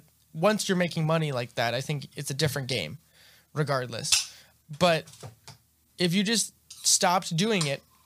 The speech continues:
would you lose anything? For the vast majority of people, is you can just quit,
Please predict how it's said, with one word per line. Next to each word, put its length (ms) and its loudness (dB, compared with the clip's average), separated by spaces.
would 200 4
you 140 2
lose 280 0
anything? 440 -4
For 100 4
the 160 4
vast 260 4
majority 320 4
of 60 -8
people, 340 -4
is 180 -6
you 100 -2
can 160 0
just 140 -2
quit, 420 -2